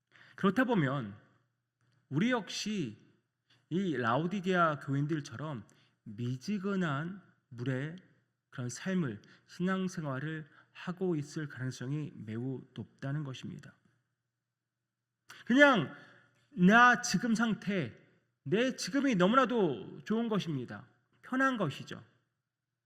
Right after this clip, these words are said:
교회 안에서 굳이 내가 차가운 물로서의 역할을,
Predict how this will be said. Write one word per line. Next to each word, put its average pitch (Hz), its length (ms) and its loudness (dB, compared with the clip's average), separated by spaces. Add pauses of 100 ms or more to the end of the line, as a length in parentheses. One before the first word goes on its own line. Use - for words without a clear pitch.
(1600)
교회 254 240 8
안에서 277 580 6
굳이 262 320 2
내가 214 640 6
차가운 294 440 10
물로서의 214 520 2
역할을, 131 560 -2